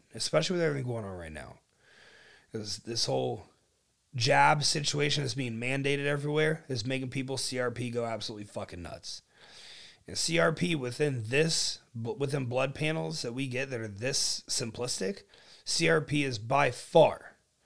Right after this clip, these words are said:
far, far, far, far, far, far, far and away the most important variable to determine your risk for heart disease prolonged. No one that I care about will be getting that because of what I've seen it do to C R P.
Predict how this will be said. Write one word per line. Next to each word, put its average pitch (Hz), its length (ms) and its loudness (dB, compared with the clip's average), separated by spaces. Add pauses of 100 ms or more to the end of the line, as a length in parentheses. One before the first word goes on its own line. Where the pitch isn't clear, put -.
(320)
far, 170 420 8
far, 123 240 2
far, 127 260 0
far, 117 280 -4
far, 120 300 -2
far, 95 240 -8
far 151 460 2
and 156 100 -2
away 117 280 -2
the 120 220 -4
most 117 440 -4 (140)
important 113 800 -6
variable 107 680 -4
to 113 380 -6 (1400)
determine 135 1000 -2 (540)
your 131 240 0
risk 113 440 -2
for 117 200 -6
heart 107 240 -4
disease 101 360 -10
prolonged. 92 540 -8 (1120)
No 131 260 2
one 165 200 4
that 147 160 0
I 120 160 0
care 127 240 -2
about 127 380 0
will 113 180 -4
be 107 160 -8
getting 98 280 -8
that 82 220 -10
because 90 380 -8
of 85 160 -10
what 92 140 -8
I've 80 140 -8
seen 95 180 -6
it 80 100 -14
do 90 100 -10
to 76 100 -14
C 90 200 -8
R 80 100 -12
P. - 280 -20